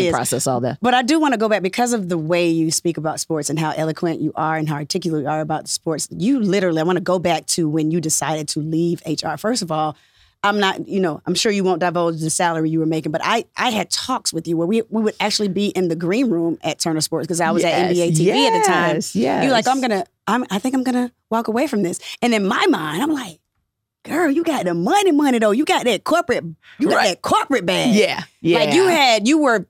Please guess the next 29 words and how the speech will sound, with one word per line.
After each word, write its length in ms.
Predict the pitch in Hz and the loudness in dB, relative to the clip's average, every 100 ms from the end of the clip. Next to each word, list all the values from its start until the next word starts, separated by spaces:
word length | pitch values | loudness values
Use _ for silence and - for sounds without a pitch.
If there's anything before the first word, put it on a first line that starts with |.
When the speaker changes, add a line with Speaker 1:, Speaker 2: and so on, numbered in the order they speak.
| - | -8
Speaker 1:
set 720 | - - - 330 269 - - | -2 0 2 2 2 -4 -4
Speaker 2:
Yeah. 280 | - 180 - - _ _ _ _ | 0 0 0 -16 _ _ _ _
Speaker 1:
for 360 | - 262 240 196 | -6 0 2 2
life. 540 | 190 226 311 165 - - - | 2 2 0 -2 -10 -6 -2
I 60 | |
mean, 180 | 254 233 | 0 0
financially, 500 | 240 220 233 285 254 | 0 0 2 2 2
Speaker 2:
No, 60 | 277 | 2
Speaker 1:
because, 380 | 220 370 - 135 | 4 4 2 0
Speaker 2:
yeah. 260 | 277 294 | 2 2
Speaker 1:
yeah, 40 | 185 | 0
I 60 | 240 | 0
mean, 140 | 254 | 0
'cause 300 | 247 214 - _ | 0 -2 -4 _
you 100 | 220 | -4
didn't 120 | 214 | 0
have 100 | 202 | 0
a 60 | 180 | 0
family 320 | 233 269 285 | 0 2 2
or 40 | 185 | 2
children 320 | - 349 247 | 0 0 0
at 120 | 190 | 0
the 60 | 180 | -4
t-, 80 | - | -4
at 140 | 202 | -2
the 60 | 175 | -2
Speaker 2:
Right. 180 | 160 170 | -2 0
Speaker 1:
time, 220 | 185 240 | 0 -2
right? 320 | 196 190 294 | 0 0 0